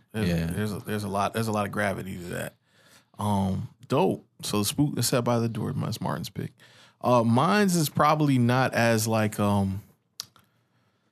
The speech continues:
Speaker 1: as, uh, I, I, Black noteworthy, even though it is. I mean, it's a, a, a Black main character, you know, um,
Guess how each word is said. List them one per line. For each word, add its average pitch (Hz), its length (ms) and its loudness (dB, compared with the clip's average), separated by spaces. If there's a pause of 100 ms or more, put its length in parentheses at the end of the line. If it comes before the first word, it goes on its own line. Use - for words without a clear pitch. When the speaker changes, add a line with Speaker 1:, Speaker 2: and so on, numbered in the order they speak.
(220)
Speaker 1:
as, 107 300 2
uh, 101 680 2 (600)
I, 117 260 0
I, 113 40 0 (240)
Black 117 400 0
noteworthy, 151 680 4
even 139 220 2
though 127 160 4
it 113 60 4
is. 151 400 4
I 117 40 4
mean, 113 180 4
it's 107 180 0
a, 101 340 -2
a, 98 280 -4 (140)
a 92 400 -6 (460)
Black 113 260 0
main 117 240 0
character, 123 920 0 (120)
you 113 100 -4
know, 98 380 -2
um, 98 420 -4